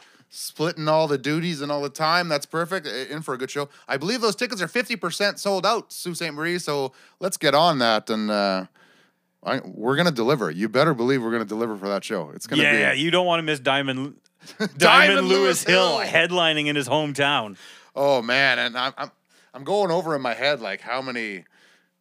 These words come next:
Speaker 1: oh, do I do these jokes? Do I sing songs too? Do I do, what, what are they gonna want? And I'm like, "Everything." You know what I've always wanted to do, Clint?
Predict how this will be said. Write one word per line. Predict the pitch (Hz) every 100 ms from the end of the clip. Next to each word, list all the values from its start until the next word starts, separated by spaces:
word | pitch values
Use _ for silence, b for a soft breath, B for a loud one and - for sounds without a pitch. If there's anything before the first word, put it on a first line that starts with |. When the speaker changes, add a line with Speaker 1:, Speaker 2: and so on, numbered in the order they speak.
| _
Speaker 1:
oh, | 98
do | - 107
I |
do | 98 135
these | 127 123
jokes? | - 131 143 147
Do | -
I | 92
sing | 92 - 135 123
songs | - 131 127 127 -
too? | 131 131 139
Do | 120 104
I |
do, | 110 127
what, | 127 123
what | 160
are | 160
they | 160
gonna | 160 151
want? | 143 156 165
And | 135
I'm | 127
like, | 120 117 -
"Everything." | 135 135 95 B B -
You |
know | 196
what | 247
I've |
always | 175 160 208 190
wanted | 180 185
to | 180
do, | 156
Clint? | 185 190 190